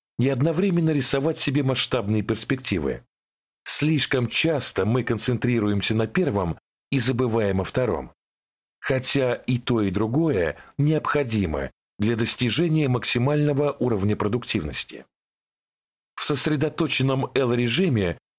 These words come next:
мы аналитически, логически и последовательно движемся к достижению цели, концентрируя внимание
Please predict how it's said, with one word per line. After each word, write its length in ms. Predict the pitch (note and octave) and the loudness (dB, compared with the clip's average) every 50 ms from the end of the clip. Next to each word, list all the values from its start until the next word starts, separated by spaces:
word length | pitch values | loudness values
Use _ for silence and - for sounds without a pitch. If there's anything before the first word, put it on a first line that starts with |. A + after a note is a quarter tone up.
| _ - | _ -2
мы 400 | A2+ C3+ E3 F3 E3+ E3 E3 - | 0 2 2 2 2 0 -2 -2
аналитически, 1080 | - C#3 C#3 C#3+ C#3 C#3 C#3 C3 - - F#3 D3 - A2 G2+ - - - E2 D#2+ D2 C#2 _ _ _ - | -2 -2 0 2 2 0 0 0 0 -2 0 0 0 -2 -2 -2 -2 -2 -2 -2 -2 -4 _ _ _ -2
логически 720 | G#2 A#2 B2+ B2+ A#2+ B2+ C#3 B2+ - A#2+ A#2 - - - A#2+ | 0 0 0 0 0 0 0 0 0 -2 -2 -2 -2 -2 -2
и 240 | A#2 A#2 - C3 | -2 -2 -2 -4
последовательно 1040 | - - B2 A2 - - D#3 F3+ F3 B2+ A#2+ G#2 G2+ - G#2 G2 G2 G2 F#2 F2+ - - _ _ _ _ _ - | -2 -2 -2 -2 -2 0 0 0 0 0 0 -2 -2 0 0 0 0 0 0 -2 -4 -8 _ _ _ _ _ -6
движемся 640 | - G#2+ B2 C#3+ E3 F3 E3+ D3+ E3 D#3 C#3 - D3 | -4 -2 0 2 2 2 2 0 0 0 0 -2 -2
к 40 | A#2+ | -2
достижению 600 | A#2+ B2+ B2+ - C#3+ B2+ A#2+ C#3+ C3 C3 C#3 D3 C#3+ | -2 -2 -2 0 0 0 0 2 2 2 0 0 0
цели, 520 | - - - A2+ F2+ D2+ C#2 C2 B1+ B1 - _ _ _ _ _ _ _ _ | -2 -2 0 0 0 0 -2 -2 -4 -6 -10 _ _ _ _ _ _ _ _
концентрируя 800 | - - C3+ C3 - - D3 C3+ B2 C3 C3+ C3 A2+ G#2 G2+ G2 | -4 -2 -2 0 0 0 -2 0 0 0 2 2 2 2 2 0
внимание 720 | F#2 G2+ A#2+ B2+ D3 E3+ E3+ C#3+ A2+ G2 F2+ E2+ E2 - | 0 0 0 2 2 0 2 2 2 2 2 0 -2 -4